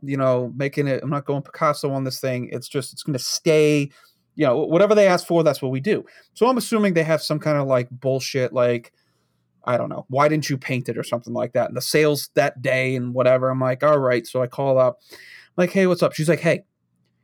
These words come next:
when's the last time you were at that house? Were you there today?" It's like, "No, we finished that, um, we finished it yesterday." You know, that we're, we're in and out.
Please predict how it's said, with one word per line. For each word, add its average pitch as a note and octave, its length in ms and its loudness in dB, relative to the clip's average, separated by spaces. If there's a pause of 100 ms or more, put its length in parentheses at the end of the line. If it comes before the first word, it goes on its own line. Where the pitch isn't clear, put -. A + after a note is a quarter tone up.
(400)
when's F#3 180 2
the G3 60 0
last F#3 240 0
time E3+ 160 2
you D#3 40 2
were D3+ 60 4
at C#3+ 80 2
that B2 160 2
house? - 360 -8 (1080)
Were C#3 80 0
you E3+ 100 4
there D#3+ 140 4
today?" - 340 -2 (360)
It's B2 120 -12
like, B2 260 -4
"No, B2+ 640 -4
we C3+ 140 -2
finished C#3+ 340 -6
that, C3+ 420 0
um, B2 600 -2 (340)
we - 80 -10
finished C#3 300 -6
it F3+ 80 0
yesterday." A#2+ 480 -2 (200)
You B2+ 100 -8
know, A#2+ 120 -4
that B2 80 -4
we're, B2+ 240 -2 (200)
we're C3 200 -6 (920)
in C#3+ 140 2
and D#3+ 100 4
out. B2+ 220 0